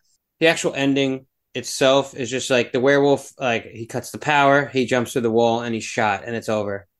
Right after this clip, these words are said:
Um, and then the movie, just like a lot of movies from this time,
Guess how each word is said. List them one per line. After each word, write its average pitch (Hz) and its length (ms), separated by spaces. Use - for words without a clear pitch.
Um, 110 400
and 113 160
then 113 360
the 139 80
movie, 156 340
just 147 220
like 156 200
a 127 80
lot 120 220
of 165 60
movies 143 320
from 135 160
this 127 160
time, 120 480